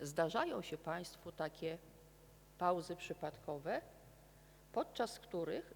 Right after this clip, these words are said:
wypowiadacie takie komunikaty i wydobywacie takie paradźwięki. Ale jeszcze raz powtórzę, że pauza to jest taki komunikat,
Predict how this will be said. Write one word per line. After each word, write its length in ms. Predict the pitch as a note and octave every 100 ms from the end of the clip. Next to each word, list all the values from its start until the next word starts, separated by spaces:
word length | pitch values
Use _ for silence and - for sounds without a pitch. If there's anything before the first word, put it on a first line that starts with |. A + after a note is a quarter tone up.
| -
wypowiadacie 960 | A#3+ - C4+ F#3+ F3 E3+ G3 - G3+ G#3 - - - - - - - - - - - -
takie 360 | F3 E3+ F3 F3 - -
komunikaty 880 | - F3 F3 D#3 C#3 - F3 F3 E3+ - - - -
i 140 | F#3+
wydobywacie 760 | E3 F3 F3 E3 D#3 E3 -
takie 300 | E3+ D#3 -
paradźwięki. 760 | D#3 D#3 D#3 D3+ - C#3 - - - - - - - - - - - - - - - - -
Ale 300 | G3+ G#3 G#3+ A3+
jeszcze 340 | A3 A3 - G#3+
raz 220 | A3+ -
powtórzę, 600 | - D#3+ - G#3+ G3 F3+
że 160 | E3
pauza 480 | E3 A3 G#3+ F#3+ F#3+
to 120 | -
jest 240 | F3 D#3+ -
taki 260 | A3 -
komunikat, 840 | F#3+ F3+ E3+ E3 E3 A3+ E3 E3